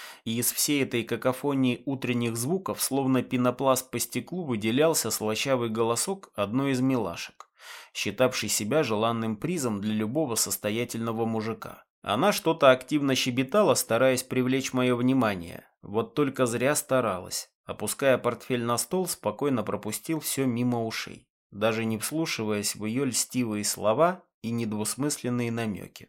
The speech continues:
С недавних пор у меня образовалась стойкая аллергия на таких вот краль. И никакая антигистаминка в виде нечаянно расстегнутой пуговки на блузке и так с трудом державшейся на пышных формах,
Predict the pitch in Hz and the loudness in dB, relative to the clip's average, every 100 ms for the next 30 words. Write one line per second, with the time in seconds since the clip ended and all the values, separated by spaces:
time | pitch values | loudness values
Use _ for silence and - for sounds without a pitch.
0 | _ - - 113 120 131 127 123 - 175 | _ -8 -2 2 6 8 6 2 4 4
1 | 135 113 120 120 117 120 117 120 123 117 | 4 2 4 4 4 2 4 6 6 6
2 | - - 131 123 120 117 117 117 120 127 | 2 0 0 0 2 2 2 0 -2 -2
3 | 180 160 107 104 110 104 151 135 117 117 | -2 0 0 -2 -4 -6 -8 -6 -4 -4
4 | - 113 98 80 - _ _ - 110 110 | -6 -8 -8 -8 -14 _ _ -4 -2 0
5 | 127 - 160 151 117 - 123 117 117 117 | -2 2 6 8 6 2 -4 -4 -4 -4
6 | 120 - 120 156 185 - 95 - - 104 | -2 0 0 2 -2 -4 -10 -12 -10 -4
7 | 120 113 117 117 117 - 127 117 113 110 | -4 -4 -2 0 0 0 2 4 4 2
8 | 110 - 113 110 107 117 107 - 127 117 | 0 -2 -2 -2 -2 -2 -4 -2 0 0
9 | - 117 110 110 143 185 - - - _ | -2 -4 0 0 0 0 -2 -6 -14 _
10 | - - - _ 123 123 - 135 - - | -18 -18 -18 _ -4 -2 2 2 2 0
11 | 120 120 131 123 110 113 127 123 - 110 | 2 4 4 4 2 2 4 4 2 -4
12 | 113 110 110 127 - 117 110 - 185 165 | -2 0 0 -2 -2 -6 -6 -2 -2 -2
13 | 101 - | -6 -10